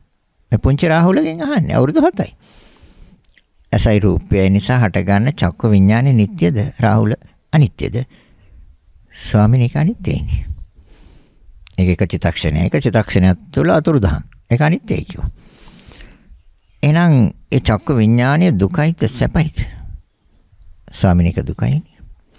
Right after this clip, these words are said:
ඒ ක්ෂණයෙන් අතුරුදහන් නම්, ක්ෂණයෙන් විනාශ වෙනවා නම්, ක්ෂණයෙන් නැති වෙනවා නම් ඒක දුකයි.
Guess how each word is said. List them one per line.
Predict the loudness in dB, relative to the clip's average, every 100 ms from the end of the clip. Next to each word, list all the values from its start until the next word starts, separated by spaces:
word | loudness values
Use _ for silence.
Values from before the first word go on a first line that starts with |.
| -20 -20 -20 -20 -6
ඒ | -2 -2 -4 _ _ _ _ -20 -20 -20 -20 -16
ක්ෂණයෙන් | -6 0 2 4 4
අතුරුදහන් | 4 2 -2 2 2 2
නම්, | 2 0
ක්ෂණයෙන් | 0 0 2 4 4
විනාශ | 4 4 2 2
වෙනවා | 2 2 2 0
නම්, | 0
ක්ෂණයෙන් | -2 0 2 4 4
නැති | 2 0 2
වෙනවා | 2 2 0
නම් | -2 -6 -18 -20 -20 _ _ _ _
ඒක | -2 0
දුකයි. | 0 -4 -6